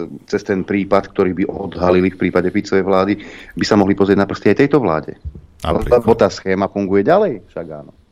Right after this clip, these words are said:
Speaker 1: Nie, jednej veci nerozumiem, tuto čítam, že Ladislav Masár v žiadosti o vydanie súhlasu na väzobné stíhanie Fica uviedol,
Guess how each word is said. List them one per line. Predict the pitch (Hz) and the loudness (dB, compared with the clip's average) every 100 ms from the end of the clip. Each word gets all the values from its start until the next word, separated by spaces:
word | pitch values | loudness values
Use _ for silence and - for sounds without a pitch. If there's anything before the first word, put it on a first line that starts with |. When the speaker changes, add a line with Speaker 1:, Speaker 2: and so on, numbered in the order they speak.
| _ - _ _ - | _ -20 _ _ 0
Speaker 1:
Nie, | 147 214 | 4 6
jednej | 151 190 135 | 6 2 0
veci | 131 | -4
nerozumiem, | 113 110 110 104 104 107 | -4 -6 -4 -6 -6 -6
tuto | 110 101 | -6 -8
čítam, | - 107 101 87 | -8 -6 -6 -4
že | 87 87 _ - - - - - | -4 -4 _ -20 -20 -20 -8 2
Ladislav | 117 147 - 123 | 4 2 2 0
Masár | 98 120 120 98 | 0 0 0 0
v | 87 | 0
žiadosti | 113 123 - | -2 -2 -6
o | 87 | -8
vydanie | 85 123 113 95 | -6 -4 -2 -4
súhlasu | - 110 117 107 95 | -4 -4 -2 -4 -4
na | 87 85 | -6 -6
väzobné | 87 110 120 95 87 | -6 -2 -2 -2 -4
stíhanie | - 113 110 90 | -4 -4 -2 -2
Fica | 82 117 - | -2 -4 -2
uviedol, | - 82 80 80 87 120 | -4 -4 -4 0 4 4